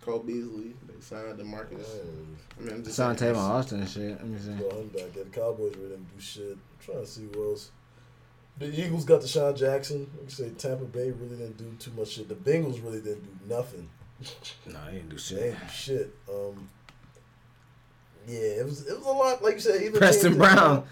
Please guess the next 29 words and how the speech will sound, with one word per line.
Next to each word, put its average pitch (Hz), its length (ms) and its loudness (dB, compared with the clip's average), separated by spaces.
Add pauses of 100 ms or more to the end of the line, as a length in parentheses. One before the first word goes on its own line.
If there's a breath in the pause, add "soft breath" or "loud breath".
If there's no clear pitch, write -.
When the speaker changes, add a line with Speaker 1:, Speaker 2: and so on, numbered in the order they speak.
(280 loud breath)
Speaker 3:
That's 160 140 6
the 151 80 10
one 170 120 10
thing 160 160 10
I 147 120 12
kept 147 200 4
on 135 120 6
the 131 60 4
interceptions 135 520 2
with, 113 200 2
wasn't 135 220 4
it? 135 120 -2 (580)
Speaker 1:
He 120 100 -14
said, - 160 -16 (240)
who 208 80 -14
was 208 100 -14
that? 185 200 -10 (520)
Speaker 3:
Pre-, 123 120 2 (160)
I 90 120 -6
don't 127 120 0
know. 139 100 2
He 131 160 4
re-signed 139 640 0
a - 60 -12
linebacker. 127 460 0
He 135 220 8
re- 151 140 10
Speaker 1:
Bengals? - 400 -8 (140)
Speaker 3:
Yeah. 139 200 0